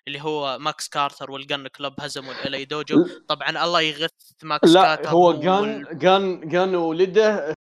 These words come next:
Speaker 2: هزموا مجموعة جوبرز ترى. بالعربي، هذا اللي
Speaker 1: مهم.
Speaker 2: صار. هذا اللي أنا شفته هانديكاب،
Speaker 1: <laughs>
Speaker 2: اثنين ضد،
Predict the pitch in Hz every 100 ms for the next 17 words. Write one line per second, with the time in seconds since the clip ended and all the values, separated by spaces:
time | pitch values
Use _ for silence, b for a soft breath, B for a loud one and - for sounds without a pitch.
0 | _ 185 170 156 _ _ - 156 139 165
1 | 135 117 135 120 107 98 _ _ - 107
2 | 101 _ _ _ _ _ _ - 120 123
3 | 120 135 170 127 117 113 117 113 _ _
4 | _ _ _ 156 170 175 170 185 190 151
5 | 165 175 269 247 202 233 - _ _ _
6 | 160 - 190 196 170 165